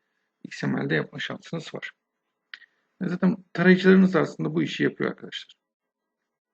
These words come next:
Eksik etiket gibi durumlarda arkadaşlar size hata gösteriyorlar. E, siz de tabii kendi programlama dili tarafınızda arkadaşlar bunu yapabilirsiniz. Onu size söyleyeyim.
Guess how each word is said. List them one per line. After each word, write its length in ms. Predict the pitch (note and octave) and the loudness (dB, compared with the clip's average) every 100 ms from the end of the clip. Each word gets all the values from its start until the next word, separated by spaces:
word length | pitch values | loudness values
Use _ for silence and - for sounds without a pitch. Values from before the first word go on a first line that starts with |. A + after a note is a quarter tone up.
| _ - - | _ -20 -10
Eksik 340 | D3+ - - | -8 -8 -8
etiket 640 | C#3 - D3 - - C2+ C2+ | -10 -6 -8 -8 -10 -8 -8
gibi 380 | C2 C2+ B1+ - _ _ - | -4 -4 -4 -8 _ _ -10
durumlarda 400 | C#2+ C#2 C2+ B1+ | -4 -2 -2 -6
arkadaşlar 440 | - _ - - | -10 _ -10 -8
size 380 | - - D3 D3+ - - | -10 -8 -6 -6 -10 -18
hata 360 | - C3 D3+ - _ - | -12 -10 -12 -14 _ -8
gösteriyorlar. 560 | B2+ - - - - _ _ _ _ _ _ _ _ _ _ _ _ _ - | -8 -8 -12 -12 -18 _ _ _ _ _ _ _ _ _ _ _ _ _ -8
E, 100 | - | -8
siz 220 | - F#3+ | -4 -4
de 100 | F#3+ | -2
tabii 340 | F#3+ F3+ E3+ - - | 0 0 -2 -4 -8
kendi 260 | D3+ E3+ | -6 -4
programlama 540 | F3 D#3 D3+ D3+ D3+ C#3+ | -4 -2 -2 -2 -4 -6
dili 200 | C#3 - | -8 -6
tarafınızda 500 | D3 - C#3 B2+ C#3 | -6 -4 -6 -4 -6
arkadaşlar 440 | - - F#3 E3 | -6 -6 -6 -6
bunu 140 | D#3+ E3 | -4 -4
yapabilirsiniz. 600 | D#3+ D3 C3+ - - - | -4 -4 -4 -8 -12 -10
Onu 160 | C2+ | -10
size 200 | - - | -6 -6
söyleyeyim. 380 | - - B2 - | -6 -8 -10 -12